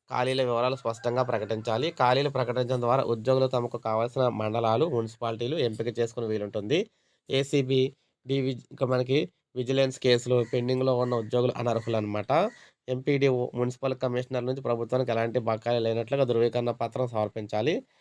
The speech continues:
దరఖాస్తుల పైన కూడా అధికారులు ఇద్దరి ధృవీకరణతోనే ఆన్‌లైన్‌లో అప్‌లోడ్ చేయాలి.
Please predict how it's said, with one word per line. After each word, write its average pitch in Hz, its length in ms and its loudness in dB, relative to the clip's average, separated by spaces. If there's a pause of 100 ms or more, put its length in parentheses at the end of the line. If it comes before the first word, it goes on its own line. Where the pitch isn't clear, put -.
(200)
దరఖాస్తుల 135 460 -2
పైన 127 320 2
కూడా 127 280 2
అధికారులు 120 440 0
ఇద్దరి 120 240 0 (140)
ధృవీకరణతోనే 120 800 0
ఆన్‌లైన్‌లో 120 440 0
అప్‌లోడ్ 117 380 -4
చేయాలి. 110 380 2